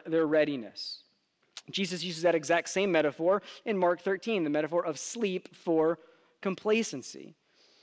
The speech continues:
When the master goes on a long journey and he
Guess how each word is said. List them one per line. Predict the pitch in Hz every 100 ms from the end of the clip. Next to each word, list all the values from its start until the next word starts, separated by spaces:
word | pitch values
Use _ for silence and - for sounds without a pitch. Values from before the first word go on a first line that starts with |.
| _ _
When | 165
the | 165
master | 170 170 -
goes | 170 165 170
on | 165
a | 143
long | 143 160 165 170
journey | 151 160 190 196 202 202 196
and | 139 135 131
he | 131 143